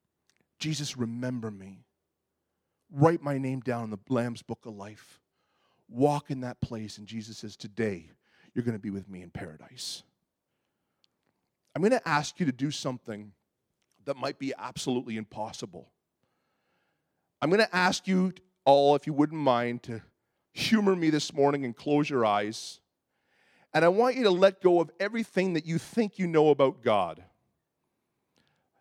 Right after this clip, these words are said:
For a moment, let's just try and imagine that you know nothing about him. And then you're about to hear Jesus tell us a story about God and how he relates to us. Simply listen to Jesus tell you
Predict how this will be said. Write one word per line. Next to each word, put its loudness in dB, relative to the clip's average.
For 8
a 8
moment, 6
let's 0
just -2
try 6
and 0
imagine 0
that -2
you -8
know 0
nothing 0
about 2
him. -14
And -2
then 0
you're 6
about 4
to -10
hear 0
Jesus -8
tell -2
us -6
a -12
story 0
about -6
God -2
and -10
how -8
he -14
relates -2
to -12
us. -14
Simply -8
listen -8
to -14
Jesus -16
tell 0
you -8